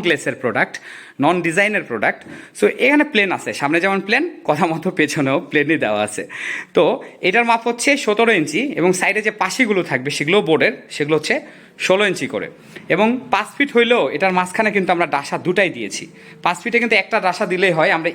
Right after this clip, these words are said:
ইউক্যালিপটাস কাঠের ডাসা ব্যবহার করি, থ্রি ফোর ইউক্যালিপটাস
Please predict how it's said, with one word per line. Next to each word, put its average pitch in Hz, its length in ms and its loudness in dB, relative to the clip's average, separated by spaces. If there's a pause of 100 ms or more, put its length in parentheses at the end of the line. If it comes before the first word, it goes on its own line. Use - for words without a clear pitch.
ইউক্যালিপটাস 196 600 0
কাঠের 151 320 -2
ডাসা 135 260 -2
ব্যবহার 127 340 -2
করি, 117 160 0 (480)
থ্রি 165 140 0 (100)
ফোর 160 140 4 (160)
ইউক্যালিপটাস 131 500 -2